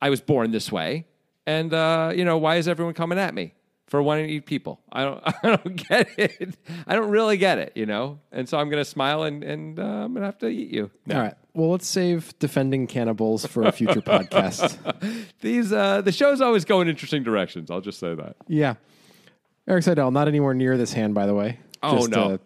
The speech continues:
Speaker 1: Not even
Speaker 2: just a
Speaker 1: close.
Speaker 2: guy.
Speaker 1: Not even close. Chris
Speaker 2: Yeah.
Speaker 1: Klodnicki, more showy than Eric Seidel.
Speaker 2: Yeah, and Chris Klodnicki is a player that we've done one breakdown before on.
Speaker 1: Yeah.
Speaker 2: Uh, it was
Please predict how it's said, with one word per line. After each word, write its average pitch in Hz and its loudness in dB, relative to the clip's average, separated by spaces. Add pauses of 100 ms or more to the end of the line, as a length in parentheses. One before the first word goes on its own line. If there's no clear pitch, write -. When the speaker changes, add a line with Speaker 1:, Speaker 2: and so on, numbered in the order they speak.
(100)
Speaker 1:
Not 139 0
even 127 0
Speaker 2:
just 117 0
a 87 -2
Speaker 1:
close. 110 0
Speaker 2:
guy. 104 -4 (300)
Speaker 1:
Not 120 0
even 113 -2
close. - -10
Chris 202 0
Speaker 2:
Yeah. 190 2
Speaker 1:
Klodnicki, 127 -4
more 143 2
showy 131 0
than 90 -4
Eric 90 -6
Seidel. 76 -12 (1080)
Speaker 2:
Yeah, 175 4
and 151 2
Chris 190 2
Klodnicki 160 2
is 131 2
a 131 0
player 131 2
that 127 -2
we've 131 0
done 143 0
one 156 2
breakdown 117 -2
before 95 -2
on. 82 -6
Speaker 1:
Yeah. 76 -6
Speaker 2:
Uh, 98 -4 (300)
it 123 0
was 110 0